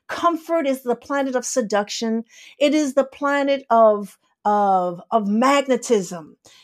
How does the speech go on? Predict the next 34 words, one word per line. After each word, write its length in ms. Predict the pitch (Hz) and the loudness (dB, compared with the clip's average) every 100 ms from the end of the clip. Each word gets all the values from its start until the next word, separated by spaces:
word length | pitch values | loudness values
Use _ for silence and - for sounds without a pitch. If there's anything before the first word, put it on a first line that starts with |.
| _ | _
It 120 | 302 311 | 0 0
is 160 | 285 | 2
about 380 | 269 233 254 220 | 2 4 4 4
what 340 | 214 285 294 | 2 2 2
we 220 | 262 285 269 | -4 -4 0
love, 540 | 240 247 240 190 196 | 0 0 0 -2 -4
the 80 | 208 | -6
things 300 | 294 302 285 | -2 -2 -2
that 120 | 220 | -4
we 160 | 269 254 | 0 0
attract 420 | - 262 254 254 | 0 -4 -4 -4
in 80 | 226 | -4
our 160 | 208 | -4
lives, 640 | 185 190 175 160 - - - _ - | -4 -4 -6 -10 -18 -20 -20 _ 2
what 180 | 262 285 | 4 4
we 140 | 320 | 2
are 220 | 277 240 | 2 2
attracted 580 | 214 - 277 269 220 - | -2 -2 -2 -2 -8 -8
to. 420 | - 220 160 147 _ _ - - - | -6 -6 -6 -10 _ _ -20 -20 -4
And 180 | 247 233 | 0 4
Mars 580 | 233 294 320 302 330 - | 6 6 4 0 -4 -4
is 180 | 240 226 | -2 0
the 80 | 214 | -4
planet 640 | 220 214 190 190 240 262 - | -6 -4 -4 -2 -4 -6 -6
of, 500 | 208 196 196 190 - _ _ - | -4 -2 -6 -8 -18 _ _ -2
uh, 200 | 196 185 | 0 0
competition. 1120 | 185 320 330 330 - - 320 - 226 165 160 _ _ - | 0 0 0 -2 -6 -4 -2 -2 -2 -4 -10 _ _ -2
It 160 | 240 254 | 4 4
is 200 | 269 233 | 4 0
the 120 | 254 | -2
planet 560 | 254 277 285 277 277 262 | -2 -4 -2 0 -2 -2
of 200 | 240 226 | -4 -4
energy, 720 | 277 302 285 214 208 196 156 156 _ _ 165 - | -4 -2 0 -2 -4 -6 -8 -18 _ _ -8 4
boldness, 800 | 277 302 294 190 202 175 160 | 6 8 4 0 -4 -4 -8